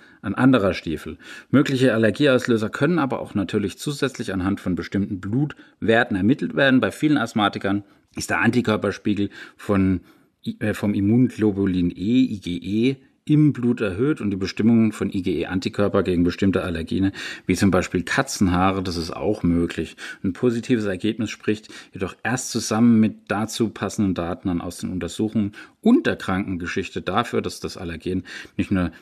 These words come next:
zu einer Sensibilisierung geführt hat, sondern auch für das An-, Asthma mit verantwortlich ist. Und nicht ungefährlich ist einfach ein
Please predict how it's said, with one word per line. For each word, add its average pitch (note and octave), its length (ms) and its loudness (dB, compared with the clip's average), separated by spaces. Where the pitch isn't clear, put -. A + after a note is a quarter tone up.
zu - 140 0
einer F#2+ 120 4
Sensibilisierung F2+ 800 2
geführt B2+ 320 2
hat, A2 80 -2
sondern F#2+ 300 0
auch E2+ 200 -8
für - 220 -2
das F2 200 -4
An-, G2 280 -4
Asthma G2 500 -2
mit A2 220 -10
verantwortlich - 960 -2
ist. - 280 -14
Und G#2+ 120 4
nicht C#3 160 6
ungefährlich C#3 500 4
ist A2+ 120 -6
einfach A2 320 -2
ein G2 200 -2